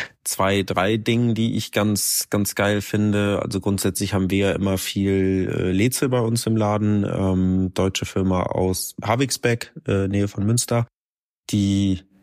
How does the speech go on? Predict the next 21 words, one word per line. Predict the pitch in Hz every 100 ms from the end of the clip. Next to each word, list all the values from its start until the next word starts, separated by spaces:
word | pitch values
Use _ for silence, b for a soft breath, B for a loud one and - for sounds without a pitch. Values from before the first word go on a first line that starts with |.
| b -
ja | 90 87
einfach | 87 82
sehr, | - 90 92
sehr | 95 90 90 92
gute | 98 95 95 95
Laufräder | 90 95 - 95 92 92 90
zu | - 95
einem | 90 90 92 90 90 92 - _
dazu | - 85 -
noch | 90
sehr, | 82 90
sehr | 87 85
fairen | - 85 85
Preis, | - 87 92 -
äh, | - 90
produzieren. | 87 - 92 87 - 95 101 B B B B B _
Die | 92
haben | 87 90
so | 92 95 92
als | - 87 85 - _
Allroad, | 92 92 92 92 90 90 - -